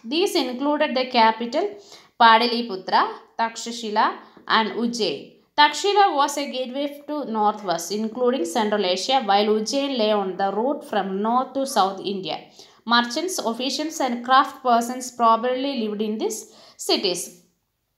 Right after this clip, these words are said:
വളരെ, ആ, പ്രധാനപ്പെട്ട അല്ലെങ്കിൽ അവരുടെ ക്യാപിറ്റൽ, മൗര്യ സാമ്രാജ്യം അല്ലെ അശോക ചക്രവർത്തിയുടെ സാമ്രാജ്യത്തിൻ്റെ ക്യാപിറ്റൽ സിറ്റി എന്ന് പറയുന്നത് പാടലീപുത്ര എന്നാണ്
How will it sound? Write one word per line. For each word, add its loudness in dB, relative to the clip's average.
വളരെ, 6
ആ, 0
പ്രധാനപ്പെട്ട -4
അല്ലെങ്കിൽ -4
അവരുടെ 2
ക്യാപിറ്റൽ, 0
മൗര്യ 0
സാമ്രാജ്യം -2
അല്ലെ 0
അശോക -2
ചക്രവർത്തിയുടെ -2
സാമ്രാജ്യത്തിൻ്റെ -2
ക്യാപിറ്റൽ 4
സിറ്റി -4
എന്ന് -6
പറയുന്നത് -4
പാടലീപുത്ര -2
എന്നാണ് -2